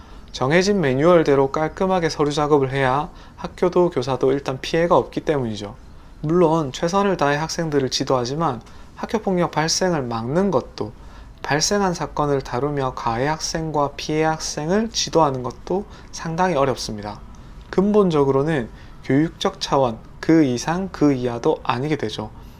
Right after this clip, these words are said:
그런데 말이죠, 과연 이런 일련의 교육적 절차를 통해 피해 학생의 마음이 풀릴까? 저는 절대로 아니라고 생각합니다. 저도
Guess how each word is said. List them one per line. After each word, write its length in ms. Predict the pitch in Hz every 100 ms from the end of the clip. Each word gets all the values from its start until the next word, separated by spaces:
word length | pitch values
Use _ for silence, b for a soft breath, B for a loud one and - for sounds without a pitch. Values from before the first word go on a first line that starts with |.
| B B - - -
그런데 340 | 175 202 202
말이죠, 400 | 120 107 107 127 - - -
과연 640 | - - 120 139 185 208 -
이런 360 | 196 202 202 -
일련의 460 | 208 220 233 180
교육적 500 | - 127 185 - 202
절차를 600 | - 160 165 - 208 170
통해 540 | - 131 123 120 120 110 - -
피해 360 | - - 202
학생의 580 | 214 220 - 214 202 147
마음이 440 | 117 110 139 135 120 -
풀릴까? 600 | - 208 240 220 - - - - - - - - - -
저는 380 | 120 127 170
절대로 500 | 190 123 117 123 131
아니라고 320 | 131 107 110 113
생각합니다. 560 | 110 101 98 92 - - - - - - -
저도 500 | - 170 170 165